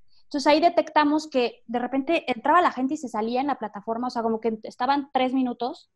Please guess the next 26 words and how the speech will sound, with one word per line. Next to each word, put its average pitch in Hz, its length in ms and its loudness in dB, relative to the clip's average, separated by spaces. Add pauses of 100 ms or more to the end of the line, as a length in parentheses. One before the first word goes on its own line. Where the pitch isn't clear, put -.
no 240 140 -2
más, 233 340 -8 (600)
y 285 120 2
el 285 120 6
de 285 40 4
operaciones 285 480 0
me 294 100 0
dijo, 285 380 -4
"Yo 285 140 -6
sí 294 120 -4
sé 269 120 -4
por 226 160 -10
qué 254 140 -6
es. - 220 -16 (120)
Hay 269 100 0
muchas 302 300 4
veces, 269 320 -2
ellos 294 280 0
ya 269 140 0
saben 233 300 -6
qué 233 140 -6
es." 220 160 -10
Y 226 120 -10
yo, 247 140 -6
"¿Qué 320 180 -2
es?" 311 200 -8